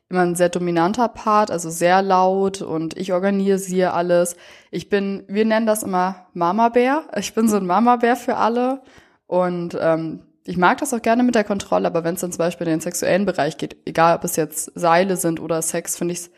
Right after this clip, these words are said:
mal angenehm, die Kontrolle bewusst abzugeben und jemandem anderen mal in die Schuhe zu drücken. Dann bin ich so, "Yep, okay. So fühlt sich das also mal an, nichts zu machen." Und das ist, ähm, finde ich krass, was das so mit dem Kopf macht, weil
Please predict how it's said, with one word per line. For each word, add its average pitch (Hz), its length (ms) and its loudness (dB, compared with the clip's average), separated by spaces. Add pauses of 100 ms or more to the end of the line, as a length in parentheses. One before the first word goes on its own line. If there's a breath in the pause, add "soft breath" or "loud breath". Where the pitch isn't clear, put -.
(420 soft breath)
mal 165 320 2
angenehm, 254 460 4
die 233 80 -4
Kontrolle 190 500 0 (240)
bewusst 185 500 -2
abzugeben 254 720 0
und 180 160 -2
jemandem 165 320 -4
anderen 190 320 0
mal 165 80 0
in 160 80 -2
die 160 300 -6
Schuhe 185 320 -2
zu 202 140 -4
drücken. 202 180 0
Dann 160 100 -2
bin 151 40 -4
ich 147 40 -6
so, 143 60 -10 (120)
"Yep, - 260 -10 (200)
okay. 175 440 0 (320 loud breath)
So - 180 -2
fühlt 285 240 0
sich - 80 -6
das 302 180 -4
also 269 300 2
mal 233 300 0
an, 208 520 2
nichts - 720 -4
zu - 140 0
machen." 269 480 2 (460 loud breath)
Und 190 120 0
das 190 160 2
ist, - 320 -2
ähm, 175 380 2
finde 214 200 -2
ich - 80 -8
krass, 247 220 0
was 226 120 0
das 202 120 -2
so 208 60 -2
mit 196 100 -2
dem 190 120 -4
Kopf 247 260 -4
macht, 156 260 -4
weil 165 360 2